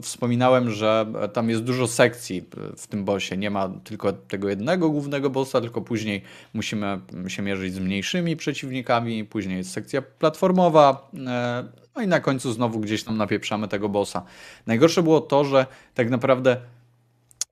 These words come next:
trzy hity, cztery i jest po tobie, jeżeli chodzi o twoje życie. Tam oczywiście gdzieś, gdzieś dookoła leżą te takie, mm, nazwijmy to,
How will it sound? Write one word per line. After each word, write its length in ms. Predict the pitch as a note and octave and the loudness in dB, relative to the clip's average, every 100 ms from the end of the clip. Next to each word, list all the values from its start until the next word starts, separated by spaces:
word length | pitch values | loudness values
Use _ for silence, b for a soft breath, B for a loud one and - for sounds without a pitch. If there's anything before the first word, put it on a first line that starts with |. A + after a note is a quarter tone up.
| _ _ _ | _ _ _
trzy 340 | - - - D#3+ | -6 -2 4 2
hity, 580 | - D#3+ D#3+ F3+ A3 B3+ - _ _ | 2 -2 0 4 4 2 -8 _ _
cztery 600 | - - C#3+ D3 G3 B3 - _ | -6 6 6 8 6 2 -2 _
i 60 | C#3+ | 0
jest 220 | D3 - | 0 2
po 80 | D3+ | 4
tobie, 420 | C#3 B2 G#2+ F#2 - | 8 8 6 0 -6
jeżeli 380 | A#2 A2 A#2 A#2 | -2 0 2 0
chodzi 280 | A#2 A2+ A#2 | 0 0 0
o 60 | |
twoje 360 | A2 - A2+ A2+ | -2 0 2 2
życie. 300 | A2 G2+ G2 | 0 -2 -4
Tam 300 | F#2 - F#3 | 0 0 2
oczywiście 480 | E3+ E3+ E3+ - D#3+ | 0 -2 -4 0 -2
gdzieś, 340 | D#3 D#3 - | 0 -2 0
gdzieś 340 | D3+ C#3 C#3+ C#3+ | -4 -2 -4 0
dookoła 380 | C#3+ C3 C#3+ | -2 0 0
leżą 340 | C#3 C#3+ B2+ A2+ | 2 2 -2 -4
te 120 | A2+ | -2
takie, 300 | G#2+ G2 G#2+ G#2 - | -4 0 0 0 -4
mm, 340 | G2+ G2 G2 - _ _ _ _ _ - | -6 -6 -8 -12 _ _ _ _ _ -10
nazwijmy 540 | G2+ F#2+ F#2+ A2+ G#2+ | -8 -8 -4 -2 -2
to, 400 | F#2 G2+ G2 F#2+ | -2 0 0 -2